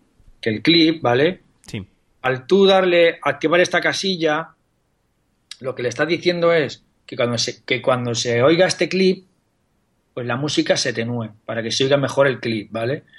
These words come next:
Speaker 2: Ajá.
Speaker 1: ¿Y qué pasa? Que la atenuación también se puede regular, ¿vale? Después de esta casilla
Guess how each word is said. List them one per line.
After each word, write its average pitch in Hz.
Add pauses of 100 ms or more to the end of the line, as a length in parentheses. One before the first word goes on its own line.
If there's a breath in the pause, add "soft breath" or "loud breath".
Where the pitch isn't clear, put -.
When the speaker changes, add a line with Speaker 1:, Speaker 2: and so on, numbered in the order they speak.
(160 loud breath)
Speaker 2:
Ajá. 107 (140)
Speaker 1:
¿Y 147
qué 165
pasa? -
Que 143 (380)
la 147
atenuación 143
también 139
se 147
puede 165
regular, 123
¿vale? 120 (300)
Después 131
de 151
esta 156
casilla 165